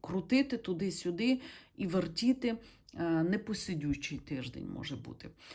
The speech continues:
Можливо бути, що щось повертається, тому що це карта циклічності так само.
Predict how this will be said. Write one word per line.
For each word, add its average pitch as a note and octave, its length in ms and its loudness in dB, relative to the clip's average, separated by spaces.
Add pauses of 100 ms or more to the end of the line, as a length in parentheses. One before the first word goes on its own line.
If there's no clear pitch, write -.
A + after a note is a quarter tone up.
(220)
Можливо C4 400 4
бути, G3+ 420 -4
що - 280 -2
щось G#3+ 480 2
повертається, E3 840 -2
тому F3+ 260 -4
що - 280 -6 (120)
це C4 340 0 (100)
карта D#3+ 360 -4
циклічності - 960 -4
так - 220 -12
само. - 360 -6